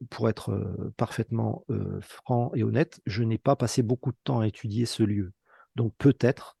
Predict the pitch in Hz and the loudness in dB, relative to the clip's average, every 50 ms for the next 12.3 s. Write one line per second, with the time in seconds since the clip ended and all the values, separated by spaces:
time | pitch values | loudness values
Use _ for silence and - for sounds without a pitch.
0 | _ - - - 110 107 113 104 98 104 101 101 113 113 113 98 107 123 113 98 | _ -8 -2 0 2 4 2 2 2 0 -2 0 0 0 0 0 2 0 0 0
1 | 98 95 92 101 110 127 156 170 170 _ _ _ - - _ _ _ - - 113 | -2 -2 0 2 4 6 6 4 4 _ _ _ -20 -20 _ _ _ -10 -6 -4
2 | - - - 170 160 131 107 - 110 - - - 120 107 117 117 120 113 - - | -2 2 2 4 4 4 2 0 -4 -6 -6 -8 -4 -2 0 0 0 -2 0 0
3 | 117 110 117 107 - - 110 107 110 107 107 113 107 - 113 101 - 104 98 - | 0 0 0 -2 0 0 2 2 4 4 4 2 2 0 -2 -4 -2 -4 -4 -2
4 | 104 98 90 87 - - _ _ _ _ _ _ _ _ _ _ - - - - | -4 -4 -4 -6 -8 -10 _ _ _ _ _ _ _ _ _ _ -16 -16 -12 -2
5 | - 120 117 - 110 - - - 104 127 180 - _ _ _ _ - - - - | -2 -2 -2 -2 -6 -10 -8 -8 -8 -8 -8 -8 _ _ _ _ -20 -20 -20 -20
6 | - _ _ _ _ _ _ - - - - - 160 160 - 147 123 120 123 123 | -20 _ _ _ _ _ _ -10 -8 -6 2 2 2 4 4 2 4 4 4 2
7 | 117 101 101 110 107 104 107 117 131 156 180 - _ _ _ _ _ - - - | 2 2 2 0 2 2 4 4 4 4 2 0 _ _ _ _ _ -12 -2 -2
8 | 110 - - 127 - - 113 - 117 107 104 98 95 - - 135 123 120 113 107 | -2 2 2 2 2 2 0 0 0 -2 0 -2 -4 -2 0 2 4 4 4 2
9 | 98 95 85 101 120 151 151 120 107 104 92 107 95 92 113 110 107 104 107 92 | 0 2 4 4 4 4 6 4 4 4 4 2 0 2 0 -2 0 -2 -2 -2
10 | 104 107 113 107 104 95 87 98 98 98 104 107 101 92 95 92 92 92 92 92 | -2 0 0 2 2 0 0 0 0 0 0 0 0 -2 -2 -2 -2 -2 -2 -2
11 | 98 113 - - - 127 117 117 117 110 98 - 110 - - 107 - - - 107 | -2 -2 -4 -4 -4 -2 0 2 0 0 0 -2 -8 -4 -4 -4 -4 -4 -6 -2
12 | 101 113 117 113 110 | 0 0 0 -2 -4